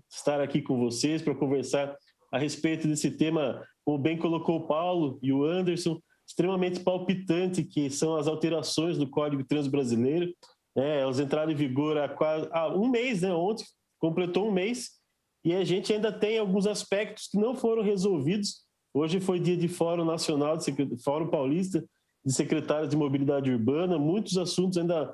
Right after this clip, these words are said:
ah, pra serem, eh, devidamente equalizados pra que a gente possa colocar em prática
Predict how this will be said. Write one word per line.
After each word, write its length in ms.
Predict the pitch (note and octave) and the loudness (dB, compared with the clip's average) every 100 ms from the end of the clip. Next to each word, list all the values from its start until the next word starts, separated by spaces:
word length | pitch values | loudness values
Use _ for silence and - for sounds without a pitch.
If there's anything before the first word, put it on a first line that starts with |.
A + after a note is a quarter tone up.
| - _ _ - | -14 _ _ -4
ah, 180 | E3+ E3 | -2 0
pra 460 | E3+ D#3+ D3+ C#3 | 0 2 0 0
serem, 560 | B2+ - F3 F3 D#3+ A#2 - _ _ | -2 0 2 2 0 -2 -10 _ _
eh, 180 | - C3 | -2 -2
devidamente 760 | C#3 D3 F3+ F#3 F3 F3 F3 F#3 | 0 0 2 0 2 0 2 -2
equalizados 760 | F3 F3 F3 B2+ C#3 D#3+ F3 | 0 0 2 0 0 0 -2
pra 180 | F3 E3+ | -2 -4
que 80 | E3 | -2
a 60 | C#3 | -2
gente 240 | D3+ D#3+ | -2 -4
possa 460 | - D#3 E3 E3 E3 | 0 0 0 -2 -2
colocar 400 | F3 E3+ E3 F3 | -2 -2 -2 -2
em 120 | F3 | 0
prática 560 | D3 D#3+ D3+ - E3+ | 0 0 -4 -4 -4